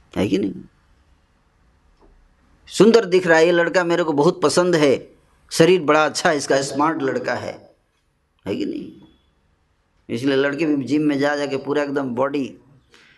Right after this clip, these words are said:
ऐसे दिखाते हैं, एकदम बड़ा बढ़िया बॉडी है, हैं? तो मसल आपने दिखा के उसको अट्रैक्ट किया, हैं? और कल आपसे बढ़िया मसल दिखेगा तो उधर चली जाएगी।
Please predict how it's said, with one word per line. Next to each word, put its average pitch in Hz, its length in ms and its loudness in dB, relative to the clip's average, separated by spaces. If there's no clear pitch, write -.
ऐसे 131 280 -2
दिखाते 123 480 -2
हैं, 143 60 -2
एकदम 123 360 -6
बड़ा 131 200 0
बढ़िया 127 340 -2
बॉडी 123 320 -4
है, 120 180 -4
हैं? - 200 -8
तो - 80 0
मसल 170 340 4
आपने 156 300 0
दिखा 151 300 -2
के 139 120 -6
उसको 135 180 -2
अट्रैक्ट 135 420 -2
किया, 147 200 0
हैं? - 280 -14
और 98 80 -4
कल 123 260 6
आपसे 107 320 2
बढ़िया 120 280 2
मसल 131 340 2
दिखेगा 101 300 -4
तो 92 120 -12
उधर 120 140 -4
चली 185 220 -6
जाएगी। 214 320 -4